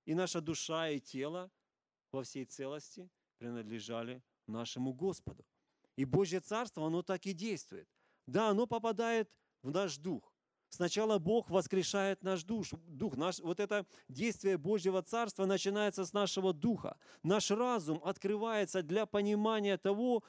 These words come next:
что Бог нас любит, что мы заблудшие, погибшие грешники. Это Дух Святой открывает.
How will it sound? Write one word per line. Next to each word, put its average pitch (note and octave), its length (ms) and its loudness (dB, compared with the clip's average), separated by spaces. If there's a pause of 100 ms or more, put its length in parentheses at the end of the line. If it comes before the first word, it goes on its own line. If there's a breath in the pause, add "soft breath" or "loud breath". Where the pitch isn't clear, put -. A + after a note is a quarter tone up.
(120)
что G#3+ 300 2
Бог G3+ 420 4
нас G3+ 300 0
любит, A3 420 0 (640)
что G#3+ 640 4
мы G3+ 260 4 (220)
заблудшие, F#3+ 680 2
погибшие F#3 600 0
грешники. F3 540 -2
Это C3+ 220 0
Дух E3 320 0
Святой A3+ 380 0
открывает. G3+ 640 2